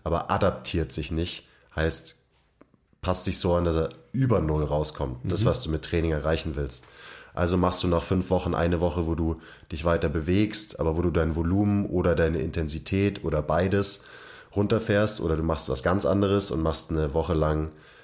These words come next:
Speaker 1: ähm, Karate und, ähm, Bodentouren statt Krafttraining. Und dann fängst du nach dem Deload wieder an,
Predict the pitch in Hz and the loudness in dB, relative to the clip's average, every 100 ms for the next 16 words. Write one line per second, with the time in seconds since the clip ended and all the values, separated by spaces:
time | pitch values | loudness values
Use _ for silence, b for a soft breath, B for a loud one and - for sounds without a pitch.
0 | B - 80 76 - 82 78 85 - 90 | B 0 0 0 0 0 2 2 2 2
1 | 87 85 - 80 78 78 76 - - 76 | 4 2 0 0 0 -2 -4 -4 0 0
2 | 76 78 95 104 95 104 101 101 98 - | 0 0 2 2 2 2 4 4 0 0
3 | 95 92 98 95 - 95 92 95 95 B | -2 0 -2 -2 0 0 2 2 -2 B
4 | B B B B - 85 82 92 98 - | B B B B 0 0 2 0 0 0
5 | 98 92 - 82 92 - 87 85 98 104 | 2 2 2 2 2 2 -2 0 2 4
6 | 98 98 90 82 - 101 117 123 | 2 0 0 0 2 2 2 0